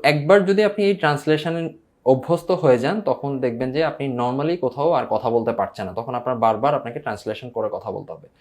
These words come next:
এই জন্য যেটা করতে হবে, আপনাকে ইংরেজিতে চিন্তা করতে হবে। আপনি হয়তোবা কাউকে বলছেন যে, আহ, "Give me an apple",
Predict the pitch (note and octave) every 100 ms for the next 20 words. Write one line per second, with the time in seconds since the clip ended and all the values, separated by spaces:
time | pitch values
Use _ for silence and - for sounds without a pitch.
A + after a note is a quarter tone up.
0 | _ - _ D3+ E3 G3+ A3 A3+ G#3+ G3+
1 | F3+ F#3+ F#3+ F3 D3+ D#3+ - E3 E3 D#3
2 | D3 D3+ D#3+ D#3+ D3 C3 A2+ A2 - G#2+
3 | E2+ D#2 - A2+ C3+ C#3+ C#3 C3+ C3+ C#3+
4 | D#3 D#3 - _ - C3 C3 D3 C3+ C3+
5 | G#3 G#3 C#3+ B2 A#2 A2 G#2+ - - G#2+
6 | G#2+ G#2 G2+ A#2+ C3 C#3 D3 D3+ D3 B2
7 | B2 E3+ A3